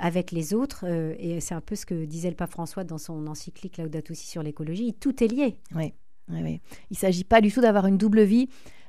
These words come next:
Speaker 2: Euh, il s'agit vraiment de, de, de, de, voilà, de,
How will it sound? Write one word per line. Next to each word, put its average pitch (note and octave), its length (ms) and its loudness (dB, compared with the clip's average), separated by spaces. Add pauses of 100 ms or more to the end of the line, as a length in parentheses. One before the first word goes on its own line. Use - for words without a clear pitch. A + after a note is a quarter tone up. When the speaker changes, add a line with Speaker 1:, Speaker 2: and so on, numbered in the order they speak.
(120)
Speaker 2:
Euh, F#3 540 0
il - 100 -6
s'agit G#3 320 4
vraiment G#3+ 360 6
de, G#3 340 4
de, F3 520 0 (1400)
de, F3+ 260 2
de, E3+ 540 2
voilà, E3 240 4
de, D#3 140 -2